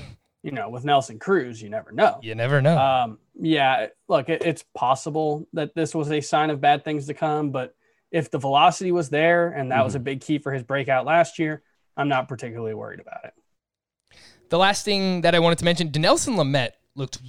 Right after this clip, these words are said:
Speaker 1: really, really strong on Saturday. His velocity was actually up. For everyone that we're talking about being down, ninety-seven point seven miles per hour on his fastball, by far a career high. Forty-one of his eighty pitches were the slider.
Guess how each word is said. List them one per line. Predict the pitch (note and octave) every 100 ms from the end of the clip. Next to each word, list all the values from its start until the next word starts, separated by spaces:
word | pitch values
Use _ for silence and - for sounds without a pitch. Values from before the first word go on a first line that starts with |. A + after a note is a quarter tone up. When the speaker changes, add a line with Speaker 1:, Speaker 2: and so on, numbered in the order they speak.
| C#3
Speaker 1:
really, | E3 A#3+ A3
really | C#3 D3 F3
strong | C#3+ - D3 C#3
on | A#2+ C3
Saturday. | C3+ D#3+ C#3+ C3+ C3
His | B2 F#3 D#3 A#2+
velocity | - D3+ D3+ D3+ E3
was | C#3
actually | C#3+ C3 A#2
up. | D3 -
For | -
everyone | D#3 F#3+ E3+
that |
we're | D3+
talking | B2+ D#3 D3+
about | D3+ C#3 C3
being | D3 C#3 A#2
down, | A#2+ C3 F3+ G#3+ - _ _ _ -
ninety-seven | E3 A3 G#3+ G3 F#3
point | - D#3+
seven | - D#3+ D3
miles | C#3 C3+
per | -
hour | D3 C3+ B2+ - _ -
on | D#3
his | D#3+ D3+
fastball, | - C3+ - C#3 C3
by | C#3+
far | D3+ D#3+ D3+
a | C#3
career | C#3 C#3+ C#3 C3
high. | C3+ B2+ B2 _
Forty-one | - - G3+ A3 F3 F3
of | D#3+
his | D3+
eighty | C#3 E3+ D#3
pitches | - D3+ D3+ C#3+ -
were | C3 D3 C#3+ C3+
the | B2
slider. | - - D3+ E3 G#2+ G2